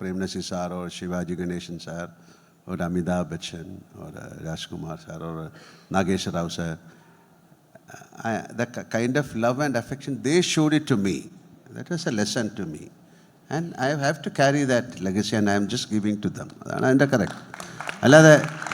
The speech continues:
<laughs> അവരെങ്ങനെയാണ് എന്നെ കണ്ടിരുന്നത്, എന്നെ എത്ര നന്നായിട്ടാണ് അവർ സ്നേഹിച്ചിരുന്നത്, എത്ര നന്നായിട്ടാണ് അത് അവര് ഒരു സിനിമയിലേക്ക് പുതുതായിട്ട് പോകുന്ന ഒരു ന്യൂ ആക്ടർ എന്നുള്ള രീതിയിൽ അവര് നമ്മളെ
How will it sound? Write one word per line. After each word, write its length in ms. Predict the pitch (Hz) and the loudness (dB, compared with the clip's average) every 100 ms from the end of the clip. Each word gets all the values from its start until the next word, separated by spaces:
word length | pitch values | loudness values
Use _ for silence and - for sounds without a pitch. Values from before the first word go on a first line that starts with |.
| - - | -8 -2
<laughs> 560 | 117 165 - 135 139 | 4 4 6 4 6
അവരെങ്ങനെയാണ് 600 | 139 170 170 185 196 185 160 | 8 10 10 10 10 10 8
എന്നെ 140 | 160 185 165 | 8 6 8
കണ്ടിരുന്നത്, 520 | 156 156 147 135 101 80 - - 113 | 8 8 10 10 8 4 -10 -2 6
എന്നെ 140 | 151 151 | 8 8
എത്ര 200 | - 165 147 | 8 8 10
നന്നായിട്ടാണ് 500 | 131 135 135 135 123 | 8 8 10 10 10
അവർ 120 | 117 113 107 | 8 6 2
സ്നേഹിച്ചിരുന്നത്, 560 | 110 110 107 104 104 98 | 4 6 4 2 2 2
എത്ര 120 | 107 101 | 0 2
നന്നായിട്ടാണ് 440 | 104 98 98 95 92 | 2 0 0 0 0
അത് 100 | 92 90 | -2 -4
അവര് 180 | 92 90 - - - - | -4 -6 -8 -20 -20 -10
ഒരു 100 | 92 - | -2 4
സിനിമയിലേക്ക് 560 | 101 95 98 95 92 95 | 6 8 8 4 2 0
പുതുതായിട്ട് 360 | 95 95 95 92 95 | 0 2 2 0 -2
പോകുന്ന 280 | 92 92 92 - - - - - | -2 0 -2 -6 -20 -20 -20 -6
ഒരു 100 | 98 95 | -2 2
ന്യൂ 100 | 101 107 101 | 4 6 4
ആക്ടർ 260 | 104 113 110 | 2 0 0
എന്നുള്ള 220 | 107 98 | 0 0
രീതിയിൽ 240 | 101 101 98 98 92 - - | 0 0 -2 -4 -6 -8 -6
അവര് 180 | 92 98 95 | -4 -2 0
നമ്മളെ 260 | 95 98 | 0 -2